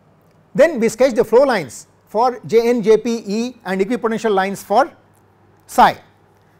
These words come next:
Now, that is what is shown here. So, you see that the picture is two dimensional, these are the equipotential lines and these are the field lines. Okay?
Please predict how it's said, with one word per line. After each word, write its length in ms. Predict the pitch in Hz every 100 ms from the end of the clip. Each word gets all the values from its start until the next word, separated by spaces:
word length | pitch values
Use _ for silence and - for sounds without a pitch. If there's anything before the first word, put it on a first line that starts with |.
| _ _
Now, 240 | 214 220 214
that 180 | 240 285
is 120 | 233
what 160 | 254 233
is 80 |
shown 220 | - 226 208
here. 340 | 226 220 339 _ _ _ _ _ _ _ _ _ _ _ _ _ _ _ _ _ _ _ _ _ _ _ _
So, 140 | -
you 180 | 208 220
see 160 | - 269
that 400 | 220 214 214 -
the 80 | 180
picture 240 | 202 226
is 120 | 220
two 120 | 233
dimensional, 500 | 226 226 208 226 302 - _ _ _ -
these 220 | 214 208
are 180 | 220 196
the 200 | 208 202 _ -
equipotential 580 | 170 214 208 202 214
lines 420 | 202 220 277 - _ _ _ _ _
and 160 | 175 165
these 200 | 208 202
are 100 | 196
the 220 | 247 349 _ _
field 200 | - 196
lines. 360 | 170 107 - - _ _ _ -
Okay? 260 | 165 -